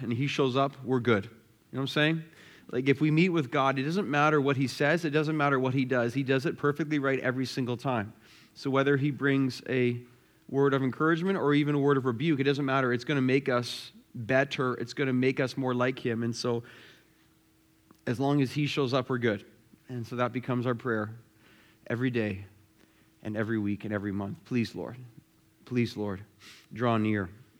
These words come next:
that we might be transformed. Second Corinthians chapter five, I want you to think of this as you have opened your Bible,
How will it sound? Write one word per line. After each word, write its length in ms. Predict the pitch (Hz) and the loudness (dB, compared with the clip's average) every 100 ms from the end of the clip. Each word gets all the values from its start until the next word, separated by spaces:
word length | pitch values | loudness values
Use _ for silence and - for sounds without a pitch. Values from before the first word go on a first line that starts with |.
| _ - - | _ -20 -10
that 100 | 101 | -2
we 120 | 113 | 0
might 240 | 110 104 | 0 -2
be 80 | 101 | -6
transformed. 680 | - 107 98 - 101 92 - _ _ _ _ _ - - - - - _ | -6 -6 -6 -8 -10 -10 -12 _ _ _ _ _ -20 -20 -20 -20 -20 _
Second 380 | - 190 202 170 | 0 0 2 2
Corinthians 400 | 180 165 151 - | 2 4 2 4
chapter 320 | 165 151 135 | 2 2 0
five, 320 | - 143 135 | 0 2 2
I 60 | 135 | 2
want 360 | 139 165 170 | 0 -2 -2
you 120 | 160 151 | -4 -4
to 160 | 143 | -6
think 260 | 131 156 147 | -2 -2 0
of 140 | 131 | 2
this 240 | 139 135 - | 4 2 0
as 360 | 135 139 135 | 2 2 2
you 400 | 139 131 127 131 - | 2 4 4 0 -2
have 220 | 135 127 | -2 2
opened 280 | 139 143 123 | 0 0 0
your 120 | 127 | 0
Bible, 520 | 120 127 127 123 123 | 2 2 2 0 -2